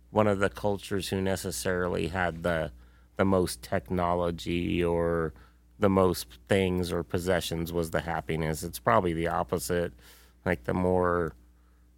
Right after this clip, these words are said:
in, like, in our culture where, like,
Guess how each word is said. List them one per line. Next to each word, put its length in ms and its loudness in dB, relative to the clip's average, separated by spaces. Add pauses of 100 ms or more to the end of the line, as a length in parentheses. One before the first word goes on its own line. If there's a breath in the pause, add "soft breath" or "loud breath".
(240)
in, 220 4
like, 260 0
in 80 2
our 220 4
culture 500 -2
where, 600 -2 (440 soft breath)
like, 200 -4